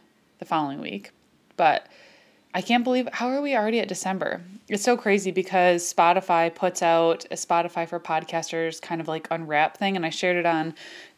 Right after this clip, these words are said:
um, the Alpha Chiro Health and Wellness Instagram today, and just kind of sharing all the milestones that the podcast has. And so I just wanted to celebrate that and share it on here. On January sixth, I released my first episode of twenty twenty-one.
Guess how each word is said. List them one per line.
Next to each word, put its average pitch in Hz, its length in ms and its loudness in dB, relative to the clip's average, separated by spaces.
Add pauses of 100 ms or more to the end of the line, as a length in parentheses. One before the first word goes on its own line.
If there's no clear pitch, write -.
(160)
um, 165 320 0
the - 120 2
Alpha 165 600 4 (320)
Chiro 170 360 4
Health 170 220 2
and 175 80 -2
Wellness 160 420 0
Instagram 160 460 -4
today, 160 240 0
and 160 100 -2
just 190 140 -8
kind 339 160 2
of 311 60 -2
sharing 185 280 -2
all 175 80 2
the 165 60 -4
milestones 165 760 -2
that 175 100 -2
the 160 60 -6
podcast 156 600 -2
has. 165 320 2
And 185 80 -8
so 170 400 0 (340)
I - 60 0
just 247 140 4
wanted 277 220 4
to 294 220 4
celebrate 214 540 2
that 196 240 6
and 202 140 0
share 208 200 2
it 208 60 0
on 208 160 0
here. 196 340 -2
On 175 160 0
January 190 440 0
sixth, - 500 -4 (420)
I 196 100 6
released 180 380 4
my 180 120 2
first 180 360 0
episode 175 540 2
of 160 400 2 (300)
twenty 165 460 -4
twenty-one. 170 720 -2